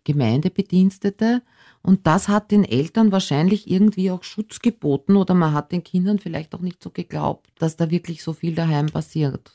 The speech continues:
Es war auf jeden Fall so, also dass er und sein Bruder misshandelt wurden. Also man kann, man kann nicht einmal mehr sagen, nur geschlagen oder so, sondern wirklich physisch, psychisch schwerst misshandelt wurden in der Kindheit.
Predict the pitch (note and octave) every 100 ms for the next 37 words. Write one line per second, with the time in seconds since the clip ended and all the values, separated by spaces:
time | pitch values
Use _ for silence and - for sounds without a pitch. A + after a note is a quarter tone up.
0 | - E3+ E3 E3+ F#3 F#3+ F#3 F3+ - D3
1 | A3 D#3 E3 F3 - F3 - - A2+ D3+
2 | F3 F#3 D#3+ D#3 C#3+ F3 F3+ G#3 G#3 E3
3 | A#2 B2+ B2 B2 B2 C3+ D3 _ _ -
4 | D#3 E3+ D3+ E3 F3 E3 E3 D#3+ D#3+ E3
5 | E3 E3+ E3+ D#3+ D#3 D3+ D#3 D#3+ E3 D#3+
6 | D3 C#3+ C#3+ A#2+ A#2 F#3+ G3 D3 E3 E3
7 | D3 F3 E3+ D#3+ E3+ F3 _ - - -
8 | G#3 A3+ A3 G#3+ G3+ - _ - G#3 G#3
9 | - F#3 F3+ C#3+ D3+ D3 D#3 D3+ D3+ C#3
10 | B2+ C3+ C#3 C3+ C3 B2+ - - C#3+ -
11 | - -